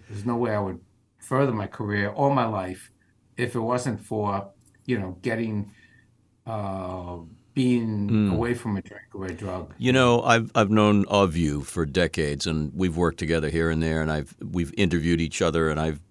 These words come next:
Speaker 2: always found you to be great to work with. But one of the things that I've noticed about you, particularly you, in this world, is that you are a go-getter and a creative force. You had your own theater, for crying out loud. We'll talk about Humor for Humanity in a minute.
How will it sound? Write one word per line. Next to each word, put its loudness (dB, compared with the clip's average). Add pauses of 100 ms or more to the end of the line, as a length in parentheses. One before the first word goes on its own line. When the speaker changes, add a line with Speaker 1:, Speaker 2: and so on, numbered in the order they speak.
Speaker 2:
always 4
found 0
you 0
to 0
be -2 (160)
great 6
to -2
work 2
with. 0
But 0
one 4
of 6
the 4
things 0
that 2
I've 0
noticed 0
about -2
you, 2
particularly 4
you, 0 (160)
in 2
this 2
world, 2
is -2
that 0
you 0
are 4
a 2
go-getter 4
and 0
a 0
creative 0
force. 0
You -2 (240)
had 2
your 6
own 6
theater, 4
for -2
crying -2
out -4
loud. -2 (340)
We'll -4
talk 4
about 2
Humor 0
for -4
Humanity -2
in -6
a -6
minute. -4